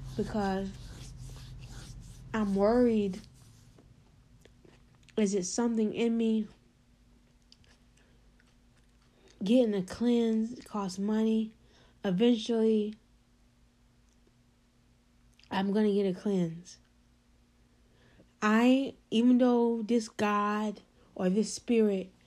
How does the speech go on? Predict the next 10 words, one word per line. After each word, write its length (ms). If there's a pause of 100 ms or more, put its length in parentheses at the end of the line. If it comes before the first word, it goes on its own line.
(440)
is 120
telling 340
me, 320
"Don't 260
do 120
escorting," 680 (540)
I'm 200
gonna 140
do 160
escorting. 720